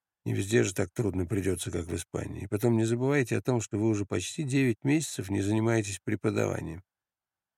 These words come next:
За девять месяцев можно приобрести новую профессию. Много ли вы читали по диалектике?»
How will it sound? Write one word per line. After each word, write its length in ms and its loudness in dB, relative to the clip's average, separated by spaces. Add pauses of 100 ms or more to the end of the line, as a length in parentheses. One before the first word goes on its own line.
(120)
За 100 2
девять 280 8
месяцев 380 6
можно 260 6
приобрести 540 4
новую 380 6
профессию. 600 0 (220)
Много 280 8
ли 60 8
вы 140 6
читали 320 4
по 160 0
диалектике?» 760 2